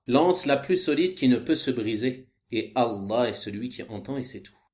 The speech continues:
Il dit ensuite, rahimahullah, ceci est le sens de la ilaha illallah. Il n'y a pas de Dieu en droit d'être adoré sauf Allah. Mais croire au tarout,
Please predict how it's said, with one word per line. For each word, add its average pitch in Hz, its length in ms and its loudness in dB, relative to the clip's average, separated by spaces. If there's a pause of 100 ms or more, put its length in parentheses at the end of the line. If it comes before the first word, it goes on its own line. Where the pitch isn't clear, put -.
(120)
Il 107 120 -8
dit 123 100 2
ensuite, 127 280 -2
rahimahullah, 123 580 -4
ceci 123 480 -6
est 143 40 -4
le 104 120 -4
sens 123 360 -6
de 104 80 -8
la 110 320 -4
ilaha 101 320 -6
illallah. 90 300 -10
Il 107 100 -6
n'y 107 80 -6
a 110 40 -8
pas 143 160 -4
de 127 100 -2
Dieu 117 180 -6
en 143 60 -4
droit 123 160 -2
d'être 127 240 -6
adoré 120 240 -4
sauf 117 200 -12
Allah. 90 320 -12 (200)
Mais 131 180 4
croire 185 260 4
au 196 60 6
tarout, 190 400 4